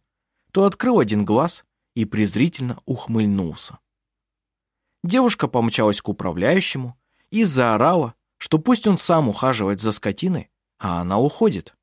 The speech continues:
Сейчас же, пока не получила сердечного удара или чего-нибудь подобного. У управляющего и его жены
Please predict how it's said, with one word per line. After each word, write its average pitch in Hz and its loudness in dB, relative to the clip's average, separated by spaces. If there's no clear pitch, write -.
Сейчас 180 0
же, 107 -8
пока 123 0
не 120 2
получила 165 2
сердечного 123 -2
удара 127 -2
или 226 2
чего-нибудь 120 0
подобного. 92 -4
У 101 2
управляющего 98 -4
и 104 -2
его 104 2
жены 101 -2